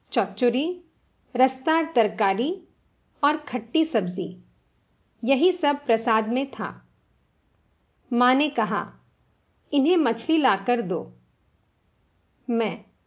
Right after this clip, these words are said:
"नहीं मां, प्रसाद खाकर ही तृप्त हो गई हूं, अब और मछली नहीं खाऊंगी।"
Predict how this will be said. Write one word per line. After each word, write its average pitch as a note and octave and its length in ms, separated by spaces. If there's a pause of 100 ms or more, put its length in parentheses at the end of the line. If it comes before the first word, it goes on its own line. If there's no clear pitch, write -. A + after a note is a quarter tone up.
(560)
"नहीं D#4+ 280
मां, A#3+ 280 (800)
प्रसाद C#4+ 420 (120)
खाकर C4 360
ही D#4+ 180
तृप्त A#3+ 440
हो B3+ 180
गई G3 280
हूं, A3 400 (840)
अब C#4 440 (380)
और E4 180
मछली C4 400
नहीं C#4 300
खाऊंगी।" G3 640